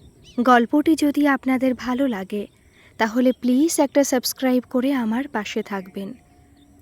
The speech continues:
তাহলে শুরু করা যাক আজকের গল্প। আজকের পর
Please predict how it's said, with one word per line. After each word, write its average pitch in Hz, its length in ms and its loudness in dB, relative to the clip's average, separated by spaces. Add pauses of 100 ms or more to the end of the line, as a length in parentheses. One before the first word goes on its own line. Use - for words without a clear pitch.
(380)
তাহলে 233 340 -2
শুরু 208 260 -4
করা 190 260 -8
যাক 196 380 -14 (500)
আজকের 208 540 -6
গল্প। 196 520 -10 (1500)
আজকের 269 500 2
পর 349 280 2